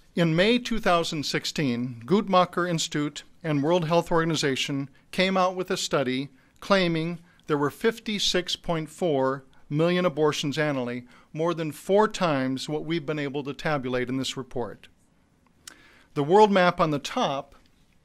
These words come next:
is the one showing the percentages of abortions by countries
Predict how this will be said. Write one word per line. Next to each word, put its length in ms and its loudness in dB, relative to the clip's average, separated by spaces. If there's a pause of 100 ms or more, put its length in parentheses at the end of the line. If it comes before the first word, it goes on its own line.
(500)
is 140 0
the 100 0
one 460 0
showing 380 0
the 60 -2
percentages 540 2
of 140 0
abortions 640 -2 (120)
by 220 2
countries 880 -4